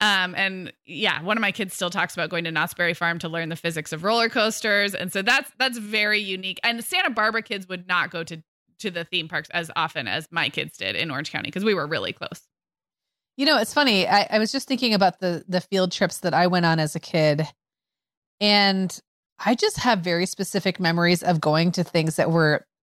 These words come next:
Speaker 2: really not educational. For example,
Speaker 1: Yeah.
Speaker 2: living in the Upper Peninsula, we lived right on the Canadian border. So once a year, I think all through elementary school, we would take a bus. Um, they even had a train. It might have been the train that we took.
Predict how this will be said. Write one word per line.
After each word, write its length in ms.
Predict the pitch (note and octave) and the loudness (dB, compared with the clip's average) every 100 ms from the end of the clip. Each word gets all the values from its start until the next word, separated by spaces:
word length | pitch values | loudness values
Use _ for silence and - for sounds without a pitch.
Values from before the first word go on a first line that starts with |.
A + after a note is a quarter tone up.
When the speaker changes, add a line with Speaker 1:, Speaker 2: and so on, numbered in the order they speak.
| _ _ | _ _
Speaker 2:
really 680 | G3 F3+ G3 G#3+ E3+ D3 C#3+ | -2 4 6 6 4 0 -2
not 200 | E3 D#3+ | -4 -2
educational. 560 | C#3+ D3 D3+ C3 - E2 - | -2 -2 -6 -6 -6 -12 0
For 140 | F3+ | 2
example, 600 | F3+ A#3 G4+ - C#3 A#3 | 4 4 2 2 0 0
Speaker 1:
Yeah. 400 | _ _ _ - | _ _ _ 0
Speaker 2:
living 260 | G#3 G#3+ A3 | 2 4 4
in 120 | G#3 | 4
the 220 | G3 G3+ | 4 4
Upper 180 | F3+ F3 | 2 0
Peninsula, 580 | D#3+ A3+ B3 - G#3 G3 | 0 2 2 4 6 6
we 120 | F3+ | 4
lived 300 | E3+ E3 D#3 - | 0 -2 -4 -4
right 200 | E3 D3 | 0 0
on 140 | C#3+ | 0
the 80 | C#3+ | -4
Canadian 440 | - D#3 D3 D3 D#3 | -6 -4 -2 -2 2
border. 420 | F3+ F3 E3 B3 | 4 4 4 2
So 360 | - F3+ E3+ _ _ _ _ _ | 2 2 2 _ _ _ _ _
once 280 | F3 G#3+ C#4 | 2 2 2
a 80 | C4+ | 2
year, 460 | E3 G3 C4 F#3 E3+ | 4 4 6 4 2
I 100 | F#3+ | 0
think 200 | E4+ - | -2 0
all 160 | D#3 | 2
through 140 | F#3 G#3 | 2 2
elementary 440 | F#3 F#3 - F#3 | 2 0 -2 -4
school, 520 | - - D#3+ D#3 A3 - _ _ _ | -4 0 4 4 4 0 _ _ _
we 140 | G3 F#3 | 2 4
would 260 | F3+ E3+ | 4 2
take 280 | - F#3+ F3+ | 0 0 2
a 60 | A#3 | 2
bus. 540 | G3 E3+ G3+ - - _ | 4 4 2 -6 -16 _
Um, 360 | F#3+ F3 E3 E3 | -6 -4 -4 -8
they 60 | F#3 | -10
even 160 | B3+ F4 | -10 -6
had 80 | |
a 80 | C4 | -6
train. 480 | - - F3 D#3 C#3 | -6 -10 -10 -8 -8
It 60 | D3+ | -6
might 100 | G#3+ | -6
have 60 | |
been 100 | F#3+ | -6
the 60 | C3+ | -10
train 260 | - D#3+ | -14 -12
that 100 | E3 | -12
we 80 | - | -12
took. 220 | D3 C#3+ | -10 -10